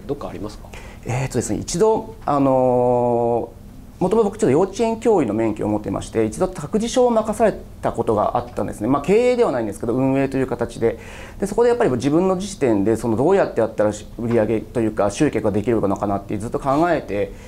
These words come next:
Speaker 2: あの、動いてたことはあったんですけど、やっぱどうしてもその時にやっぱ運営なので、あの、料金の決定権はずっとはなかったので、でもずっとそれで僕自身、その、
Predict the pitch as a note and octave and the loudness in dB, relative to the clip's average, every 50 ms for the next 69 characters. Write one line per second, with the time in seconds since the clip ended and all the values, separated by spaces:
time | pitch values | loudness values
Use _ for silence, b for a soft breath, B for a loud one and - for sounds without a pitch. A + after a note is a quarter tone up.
0 | B B - G2+ G2+ A#2 B2 C#3+ D3+ C#3 - A2+ F#2+ - - C3 - G2 D2+ A#2 | B B -6 -2 0 2 2 2 2 2 2 0 0 0 -4 -4 -2 0 0 -2
1 | - - A2 G2+ G2+ F2+ - - G#2 A2 A2 G#2 - E3 G#3 A#3+ - B3+ G3 C#3+ | -2 -4 -4 -4 -4 -4 -6 -4 -4 -4 -2 0 0 0 0 2 2 0 0 0
2 | - E3 F3 G3 F#3+ C#3+ A#2 A#2 - A2 G2 - - - - - D#3+ E3 F3+ F#3 | 0 0 0 0 0 -2 -2 -2 -2 -4 -6 -6 -12 -20 -2 0 2 2 4 4
3 | F3+ E3+ F3 E3 D#3+ - - - - C#3 A2 G2+ B B B B B B - B2+ | 2 2 2 0 0 -2 -6 -4 -2 -2 -2 -2 B B B B B B -2 0
4 | A#2+ A#2 A2 A2 A2 G#2+ G#2+ A#2 C3 E3+ G#3 G#3 G#3 - C3+ A#2 G#2 - B2 - | 2 2 2 2 2 2 2 2 2 2 2 2 2 2 0 0 0 -4 -4 -4
5 | - B2+ - - F3 D#3 C3 C3 A2+ G#2 G2 G2 A#2+ A2+ - - C3 A2 G#2+ G#2+ | -4 -4 -2 0 0 2 2 2 0 -2 0 -2 -4 -4 -2 0 0 0 0 0
6 | B2+ C3 - - G#2 F#2+ F2 F2 G#2 A2 A2 D#3 D3 A#2+ A2+ C#3 D#3+ E3 - G3+ | -2 -4 -4 -4 -6 -6 -4 -4 -4 0 0 0 0 0 -2 -4 -6 -2 -2 -2
7 | G3 G3+ A3 G#3+ G#3 G#3 G3 G3+ F#3+ F#3+ G3 F#3 F#3+ G3+ G3+ G3 F#3+ G3 G3 G3 | 0 0 0 0 0 2 2 2 2 0 -2 -2 0 0 2 4 4 4 4 2
8 | F3+ F#3 F#3 - C#3 A#2+ A#2 A2 - A2 A2 A2 A2 G#2+ G#2 G#2+ A2 G#2 G2+ - | 0 -4 -4 -4 -2 -2 -2 -2 -2 -2 0 2 2 2 2 2 2 2 0 -2